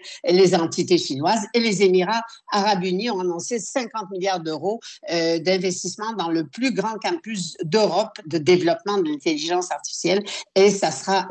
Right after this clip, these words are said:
construit dans le nord de la France. Mais on est toujours loin des cinq cents milliards annoncés par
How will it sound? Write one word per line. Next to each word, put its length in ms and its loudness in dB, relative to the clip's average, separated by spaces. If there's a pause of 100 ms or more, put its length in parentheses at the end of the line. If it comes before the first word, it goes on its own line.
(120)
construit 520 -2
dans 140 0
le 140 -4
nord 320 2
de 80 -2
la 160 -2
France. 340 -8 (380)
Mais 200 4
on 140 2
est 180 2
toujours 220 2
loin 240 4
des 140 0
cinq 240 -2
cents 180 -2
milliards 380 2
annoncés 420 0
par 240 -2